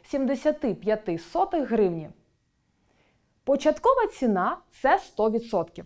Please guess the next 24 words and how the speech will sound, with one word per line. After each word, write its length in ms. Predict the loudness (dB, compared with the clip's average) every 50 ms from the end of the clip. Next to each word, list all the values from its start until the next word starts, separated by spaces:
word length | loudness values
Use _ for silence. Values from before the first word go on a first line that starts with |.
| -20 _ _ _ _ _ _ _ _ _ _ _ _ _ _
Після 400 | 2 2 2 2 2 0 0 0
зниження 640 | 2 2 2 4 4 4 4 2 0 -2 -2 -4 -6
на 320 | -4 -2 -2 0 -2 -2
шістнадцять 720 | -4 -8 -12 -12 -6 0 2 2 2 2 0 -4 -10 -10
відсотків 640 | -10 -12 -8 -2 0 0 0 0 -2 -4 -4 -4 -4
вона 340 | -6 -6 -2 0 0 0 0
становитиме 800 | -2 -6 -6 -6 -4 -4 -2 -2 -4 -2 -2 -2 -2 -2 -2 -4 -8 -16 _ _ _ _ _ -8
вісімдесят 720 | -4 -4 -4 -2 -2 0 0 0 0 0 0 -2 -4 -4 -4
чотири 380 | -8 -6 -2 0 0 2 2
відсотки 560 | 2 0 -2 -4 -6 -8 -8 -8 -6 -8 -10 -10 -10 -14 _ -12
від 300 | -6 -4 -2 -2 -2 -4 -8 _ -6
двадцяти 720 | -4 -2 0 0 0 0 0 -4 -6 -4 -4 -4 -4 -4
чотирьох 640 | -4 -6 -6 -6 -4 -2 0 0 0 0 -2 -8 -18 _ _
цілих 400 | -6 -4 -2 0 0 -2 -2 -6 _ _ _
сімдесяти 720 | -4 -2 0 2 2 0 0 0 0 0 0 0 0 0
п'яти 460 | 0 0 -2 -2 -2 -2 -4 -4 -4
сотих 520 | -4 -8 -8 -4 -2 -2 0 0 -2 -4 -2
гривні. 420 | 0 0 2 0 0 -2 -8 -14 -20 -20 _ _ _ _ _ _ _ _ _ _ _ _ _ -20 -20 _ _ _ _ -4
За 180 | 0 0 2
правилом 480 | 4 6 6 6 6 6 6 6 4 2
знаходження 640 | 2 0 0 0 2 0 0 2 2 2 2 2 0
відсотка 560 | 0 -2 -4 -2 0 0 0 0 0 -2 0
від 200 | 0 0 -2 -2
числа 500 | -4 -6 -8 -6 -4 -4 -2 -2 -2 -4